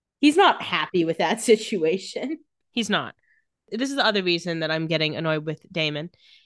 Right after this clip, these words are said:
Speaker 2: is ever since we got out of the Phoenix Stone, Stefan has been handling Damon like, "Let me help you. How can I help you?" Damon has not offered the same kindness to Stefan.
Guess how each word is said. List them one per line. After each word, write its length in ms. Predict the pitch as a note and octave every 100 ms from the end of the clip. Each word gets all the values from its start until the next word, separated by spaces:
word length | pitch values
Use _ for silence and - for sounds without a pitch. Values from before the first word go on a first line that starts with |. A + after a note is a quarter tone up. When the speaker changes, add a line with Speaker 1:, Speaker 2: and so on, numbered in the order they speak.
| _ A3
Speaker 2:
is 320 | G#3+ G3+ G3
ever 160 | A3 C4
since 160 | D#4
we 60 | D4
got 140 | B3
out 80 | C4
of 40 |
the 60 | A3+
Phoenix 340 | G3+ G3+ A3
Stone, 300 | - D4 E4+ F4 _ _ _
Stefan 420 | - B3 B3+ D4
has 120 | C4
been 140 | G3+ F#3+
handling 540 | G3+ F#3+ G3+ G#3 G3+
Damon 500 | F3 E3+ E3+ E3+ E3
like, 300 | C#3 A2+ - _ -
"Let 160 | F#3 G3
me 100 | G3
help 280 | F#3+ F#3
you. 100 | D#3+
How 140 | D#3+ G3
can 120 | G3+
I 80 | F3
help 260 | E3+ D#3+
you?" 100 | A#2+
Damon 320 | C3 G3 G#3 G#3
has 140 | F#3
not 240 | F#3+ F3+
offered 340 | F3 F3 F3+ D#3+
the 100 | D#3+
same 240 | D#3+ D3+
kindness 400 | - C#3 A#2 -
to 100 | -
Stefan. 400 | - - - -